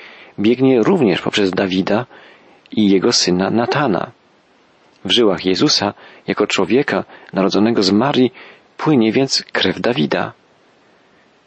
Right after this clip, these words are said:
Również z, i z tego tytułu Jezus ma prawo do tronu królewskiego.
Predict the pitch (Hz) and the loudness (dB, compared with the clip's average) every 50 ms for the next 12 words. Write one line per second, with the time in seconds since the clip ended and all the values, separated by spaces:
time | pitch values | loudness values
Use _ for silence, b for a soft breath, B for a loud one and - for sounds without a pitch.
0 | _ - 98 110 101 110 110 107 - - - - - - - 120 - - - - | _ -2 0 0 2 2 2 2 0 -2 -4 -8 -14 -14 -6 -4 -2 -2 -2 -2
1 | - 180 180 - 101 - - - - - 120 113 101 101 98 117 135 135 120 - | -2 -2 0 0 -2 -2 -2 -6 -2 0 2 4 4 4 4 2 2 2 0 0
2 | - 98 107 117 135 147 - - - 139 139 131 131 120 127 - - - - 165 | 2 2 2 2 0 -2 -4 -4 -4 -2 0 0 0 0 0 -2 -2 -2 -2 -2
3 | 110 87 - - - 92 95 - - - - 85 - - - - | -2 -4 -4 -4 -4 -4 -4 -4 -4 -4 -4 -4 -4 -6 -10 -12